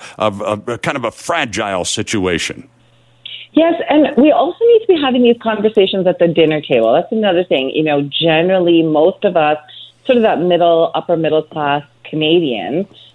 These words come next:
Speaker 2: this is not a conversation we're really having with our spouse or our children or around the family table. So that's another opportunity, certainly to speak to the professionals but having some productive and effective money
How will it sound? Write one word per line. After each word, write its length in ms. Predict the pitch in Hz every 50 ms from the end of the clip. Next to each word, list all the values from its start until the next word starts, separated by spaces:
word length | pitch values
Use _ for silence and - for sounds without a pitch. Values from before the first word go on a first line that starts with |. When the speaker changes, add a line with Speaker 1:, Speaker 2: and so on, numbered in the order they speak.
| _ _
Speaker 2:
this 260 | 175 175 254 320 294
is 80 | 285 262 254
not 160 | 240 226 220
a 60 | 220
conversation 600 | 220 208 196 185 180 180 - 180 170 170 - 160
we're 160 | 143 147 147
really 280 | 147 160 170 165 156 156
having 340 | 151 - 147 135 139 135 131
with 160 | 135 135 -
our 100 | 127 127
spouse 460 | - _ - 214 190 165 170 170 170
or 80 | 143 110
our 200 | 87 120 123 131
children 560 | - - - 202 175 175 175 165 156 147 147
or 140 | 135 131 - - - _ _ _ -
around 420 | 175 185 165 175 165 170 175 180
the 100 | 175 170
family 380 | 170 170 156 143 143 139 139 143
table. 300 | 143 - 175 180 160 156 160 -
So 100 | 208 202 -
that's 300 | 269 294 359 349 - -
another 500 | 339 320 214 196 180 185 220 220 - -
opportunity, 640 | 147 156 151 - 160 - - 170 151 147 135 147 147 -
certainly 320 | - 190 190 - 226 226 190
to 80 | 185 185 - _
speak 280 | - 175 170 - -
to 140 | - 185 160
the 140 | - 156 143
professionals 1000 | - - 160 143 - - 185 202 226 - - 185 170 143 135 120 127 143 156 - - - - - - - - _ -
but 100 | 262 269
having 380 | 285 277 285 294 339 330 285 -
some 200 | 277 254 247 233
productive 640 | - 214 196 175 - 180 165 170 170 - 190 185 170
and 140 | 170 165 165
effective 500 | 160 165 - 156 151 - - 165 147 139
money 320 | 143 139 143 160 170 165